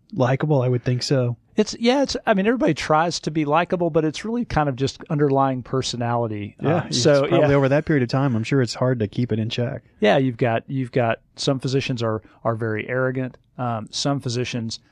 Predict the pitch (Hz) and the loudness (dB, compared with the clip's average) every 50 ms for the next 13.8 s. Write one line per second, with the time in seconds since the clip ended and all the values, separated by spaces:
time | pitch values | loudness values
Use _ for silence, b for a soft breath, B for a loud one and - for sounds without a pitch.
0 | b b - - 131 131 120 - - 120 123 120 117 117 117 - - 117 110 - | b b -8 -4 -4 -4 -4 -4 -8 -8 -6 -6 -6 -6 -8 -8 -8 -8 -8 -6
1 | - - 135 127 127 127 123 113 120 117 113 123 117 - - 131 120 120 113 107 | -2 0 2 2 4 2 2 2 0 0 2 0 0 0 0 -2 -2 -2 -2 -4
2 | 110 113 113 110 107 104 107 110 113 117 117 117 113 110 - 120 113 - - 123 | -6 -6 -6 -6 -6 -4 -2 0 0 0 0 -2 -4 -6 -8 -10 -10 -8 -4 -2
3 | 123 120 120 117 117 113 b b b b b 117 110 107 117 113 113 113 110 107 | 0 0 0 0 -2 -4 b b b b b -8 -8 -6 -6 -4 -4 -2 -4 -6
4 | - - 120 113 113 104 - - - 120 107 107 104 - - 120 110 110 107 107 | -6 -4 -4 -4 -4 -4 -6 -8 -8 -8 -8 -10 -10 -10 -10 -10 -8 -6 -6 -4
5 | 107 107 107 107 107 107 113 110 - 113 - 110 117 113 113 110 110 110 107 - | -4 -4 -4 -6 -6 -8 -10 -10 -8 -8 -8 -4 -4 -2 -2 -2 -2 -4 -6 -8
6 | B B B B B B B 151 151 156 151 156 - - - - - 185 190 208 | B B B B B B B 2 2 2 0 -2 -8 -8 -4 0 2 2 2 2
7 | - 196 180 165 180 170 - 180 156 135 143 143 135 - - 165 156 - 156 156 | 0 -2 0 0 0 -2 -2 -4 -2 0 0 0 0 -2 -4 -6 -6 -4 -2 -2
8 | 147 143 - - 165 156 - - - 147 170 175 - - - 104 98 101 113 110 | -2 -2 -4 -4 -4 -6 -4 -4 -4 -2 -2 -2 -4 -6 -8 -10 -10 -8 -8 -8
9 | 120 120 120 120 117 135 135 - - 131 117 127 131 135 127 127 127 123 123 113 | -6 -6 -6 -4 -4 -4 -4 -4 -6 -4 2 4 4 4 4 2 0 -2 -2 -6
10 | - 110 101 98 95 92 - - - 117 113 110 113 120 113 - - - - - | -8 -8 -8 -6 -6 -6 -6 -8 -8 -6 -6 -4 -4 -4 -6 -8 -8 -10 -6 -6
11 | 123 - - - - - 113 98 101 92 95 - - - 98 101 92 101 - - | -4 -4 -4 -6 -6 -6 -8 -8 -8 -8 -8 -8 -8 -6 -8 -8 -8 -12 -14 -16
12 | B B B B B B B - - 139 135 131 - B B B B B - 123 | B B B B B B B -2 2 2 2 2 0 B B B B B 0 2
13 | 147 165 196 190 156 165 147 139 139 139 139 139 135 135 156 | 2 4 2 2 0 0 2 4 4 4 4 4 2 2 0